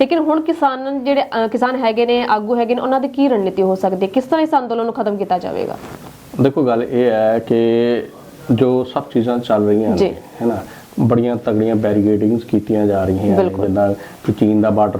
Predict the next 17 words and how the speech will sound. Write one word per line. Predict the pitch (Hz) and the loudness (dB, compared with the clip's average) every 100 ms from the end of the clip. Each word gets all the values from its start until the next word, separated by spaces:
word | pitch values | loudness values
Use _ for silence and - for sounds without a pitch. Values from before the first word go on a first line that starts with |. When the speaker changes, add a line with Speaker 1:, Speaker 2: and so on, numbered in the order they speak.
| - | -4
Speaker 2:
ਹੋਵੇ | 101 101 | -2 -2
ਜਾਂ | 101 | -2
ਪਾਕਿਸਤਾਨ | - 104 104 - 98 98 | -2 -2 -4 -4 0 0
ਦਾ | |
ਬਾਰਡਰ | 98 95 95 | 0 0 -2
ਹੋਵੇ, | 98 98 | 0 0
Speaker 1:
ਜੀ, | 180 180 | 2 2
ਜੀ, | 180 180 | 2 0
Speaker 2:
ਹੈ | |
ਨਾ, | 180 | -2
Speaker 1:
ਬਿਲਕੁਲ। | - 175 185 - | -4 -6 -8 -2
Speaker 2:
ਆਪਣੇ | 131 - 135 131 | -2 0 0 2
ਲੋਕਾਂ | 120 107 120 120 | 0 0 -2 0
ਦੇ | 113 | 0
ਲਈ | 117 123 | 0 2
ਹੀ | 120 | 2
ਬੈਰੀਕੇਡਿੰਗਾਂ | 110 110 107 107 107 101 107 | 2 2 0 2 0 0 -2